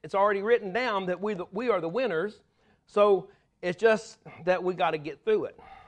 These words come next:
And this is, so here's some ways that we can get through it.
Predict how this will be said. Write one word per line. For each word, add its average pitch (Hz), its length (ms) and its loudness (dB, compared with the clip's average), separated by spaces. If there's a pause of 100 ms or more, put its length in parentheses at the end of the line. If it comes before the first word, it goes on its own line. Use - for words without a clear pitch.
(260)
And 151 300 -2 (560)
this 202 140 4
is, 185 140 -16
so 202 200 6
here's 226 260 2
some 220 180 -4
ways 175 260 2
that 190 100 0
we 156 120 0
can 160 180 -4
get 160 220 -4
through 262 160 -2
it. - 180 -2